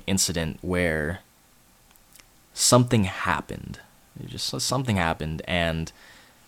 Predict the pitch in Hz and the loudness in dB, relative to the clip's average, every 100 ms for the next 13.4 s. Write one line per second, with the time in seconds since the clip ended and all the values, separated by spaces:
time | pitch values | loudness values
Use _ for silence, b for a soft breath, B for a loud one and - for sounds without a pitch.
0 | b 92 98 - - - - - 71 - | b -4 -4 -2 -2 -2 -4 -4 -6 -6
1 | 82 90 - _ _ _ _ _ - - | -6 -6 -10 _ _ _ _ _ -10 0
2 | 101 101 - - 98 98 95 92 - 85 | 4 4 2 2 4 6 4 2 -2 -6
3 | - - - _ _ _ - 104 - _ | -8 -12 -20 _ _ _ -6 -6 -6 _
4 | - 101 120 127 120 - 127 107 - - | -4 6 8 8 6 6 6 6 6 6
5 | - 101 95 98 92 90 87 - b b | 8 6 4 2 2 2 -2 -6 b b
6 | b b _ 90 90 95 87 87 - - | b b _ -4 2 2 2 0 -4 -2
7 | 104 98 92 92 92 90 85 85 b b | 2 4 4 2 0 0 -2 -6 b b
8 | b b - - 107 92 95 - 85 - | b b -16 -2 2 4 2 0 -2 -4
9 | - 82 - 50 - 110 - _ _ _ | -8 -8 -8 -10 -12 -14 -18 _ _ _
10 | _ _ _ _ _ _ _ _ _ _ | _ _ _ _ _ _ _ _ _ _
11 | _ _ _ _ _ _ _ _ _ _ | _ _ _ _ _ _ _ _ _ _
12 | _ _ - 107 110 143 143 123 107 107 | _ _ 0 2 10 12 12 10 8 8
13 | 101 82 85 | 8 4 -4